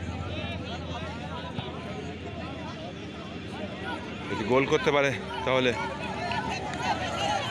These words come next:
সমতা বজায় থাকবে। ওদিকে কিন্তু গোলরক্ষক চেঞ্জ হয়েছে, রাজুর জায়গায় কিন্তু বিক্রম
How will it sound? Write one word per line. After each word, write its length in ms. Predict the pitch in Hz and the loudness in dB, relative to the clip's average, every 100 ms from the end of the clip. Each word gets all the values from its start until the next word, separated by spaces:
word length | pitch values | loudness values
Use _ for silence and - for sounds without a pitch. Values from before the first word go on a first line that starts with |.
| - 988 - - | 2 2 2 2
সমতা 280 | 131 135 143 139 | 6 6 8 8
বজায় 220 | 139 143 | 8 8
থাকবে। 160 | 135 123 123 | 6 8 8
ওদিকে 220 | 131 147 160 | 8 6 8
কিন্তু 140 | 160 135 | 6 8
গোলরক্ষক 400 | 143 156 160 165 - | 10 10 10 8 6
চেঞ্জ 160 | 180 180 | 6 10
হয়েছে, 180 | 160 135 131 | 10 10 10
রাজুর 280 | 135 147 147 | 10 8 8
জায়গায় 240 | 151 151 147 | 8 8 6
কিন্তু 180 | 147 139 - - - - - 127 | 6 6 4 2 2 2 4 6
বিক্রম 360 | - 180 170 | 6 8 8